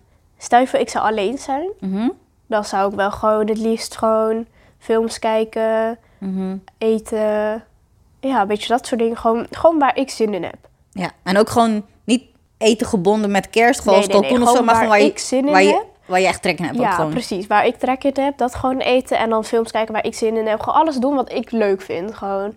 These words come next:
Speaker 2: Ja.
Speaker 1: Ja.
Speaker 2: Maar dat moet je ook gewoon doen.
Speaker 1: Precies. En
Speaker 2: Je
Speaker 1: als
Speaker 2: hoeft
Speaker 1: ik
Speaker 2: niet te
Speaker 1: dan
Speaker 2: denken van, "Oh, het is kerst, dus ik moet dit of dat."
Speaker 1: Nee,
Speaker 2: Of ik
Speaker 1: zeker
Speaker 2: moet
Speaker 1: niet.
Speaker 2: Nee.
Speaker 1: Nee. Nou, dat zou ik doen
Speaker 2: Mhm.
Speaker 1: als ik alleen was.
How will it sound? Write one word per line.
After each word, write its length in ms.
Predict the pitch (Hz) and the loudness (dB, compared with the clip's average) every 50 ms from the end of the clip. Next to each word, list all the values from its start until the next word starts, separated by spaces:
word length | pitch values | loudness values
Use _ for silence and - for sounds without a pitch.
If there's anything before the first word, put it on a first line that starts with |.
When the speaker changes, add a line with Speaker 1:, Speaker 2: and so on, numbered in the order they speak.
| _ _ | _ _
Speaker 2:
Ja. 220 | - 214 240 240 - - - - _ _ _ _ _ _ | -6 -4 -4 -4 -6 -8 -20 -20 _ _ _ _ _ _
Speaker 1:
Ja. 260 | - - 120 101 - - _ | -8 -6 -6 -6 -6 -10 _
Speaker 2:
Maar 120 | - 214 220 | -4 -2 0
dat 80 | 220 | 2
moet 140 | 226 262 262 | 2 2 2
je 80 | - 170 | 2 0
ook 80 | 156 - | -2 -2
gewoon 260 | - 143 135 135 135 | -4 -4 -2 -2 -2
doen. 220 | 139 143 135 147 | -2 -4 -6 -8
Speaker 1:
Precies. 380 | - - 233 - 196 - - - | -10 -10 -10 -6 -6 -6 -8 -8
En 80 | - 208 | -8 -4
Speaker 2:
Je 60 | 220 | -2
Speaker 1:
als 0 | |
Speaker 2:
hoeft 120 | 202 208 | 0 2
Speaker 1:
ik 60 | 226 | 2
Speaker 2:
niet 120 | 240 254 247 | 2 2 2
te 60 | 214 | 2
Speaker 1:
dan 80 | 214 214 | 2 2
Speaker 2:
denken 180 | 220 226 - | 2 0 -2
van, 80 | - 185 | -4 -2
"Oh, 60 | 180 | -2
het 100 | 220 220 | -2 -2
is 80 | 220 - | -4 -4
kerst, 180 | - 214 214 202 | -4 -4 -2 -2
dus 120 | 196 196 | -2 -2
ik 120 | 190 185 | -4 -2
moet 280 | 185 190 202 208 185 185 | -2 -2 -2 -2 -2 0
dit 160 | 190 196 190 | -2 -2 -2
of 120 | 160 185 - | -2 -6 -2
dat." 200 | - 175 175 180 | 2 2 2 2
Speaker 1:
Nee, 140 | - - | 2 -2
Speaker 2:
Of 40 | - 175 - | -4 -4 -2
ik 120 | - 220 226 | -2 -2 -2
Speaker 1:
zeker 140 | 180 175 | -2 -2
Speaker 2:
moet 80 | 208 - 190 170 | -4 -4 -4 -6
Speaker 1:
niet. 140 | - - - | -10 -12 -10
Speaker 2:
Nee. 100 | 170 175 | -8 -8
Speaker 1:
Nee. 320 | 160 147 135 127 - - _ _ _ _ _ _ - | -6 -6 -8 -8 -12 -14 _ _ _ _ _ _ -8
Nou, 200 | - 208 175 - - _ _ _ - | -4 -4 -4 -4 -6 _ _ _ -4
dat 300 | - 214 233 285 - - | 0 0 0 0 0 -2
zou 200 | 240 220 226 226 | -2 0 0 0
ik 120 | 233 226 | 0 -2
doen 260 | - 240 262 294 349 _ - | -2 -4 -2 -4 -4 _ -10
Speaker 2:
Mhm. 300 | 180 180 185 196 214 285 | -10 -8 -6 -6 -6 -6
Speaker 1:
als 120 | 381 208 | -6 -8
ik 100 | - - | -6 -4
alleen 240 | 196 196 190 208 247 | -2 -2 0 0 0
was. 340 | 269 285 349 - - - - | 0 -2 -4 -6 -8 -14 -18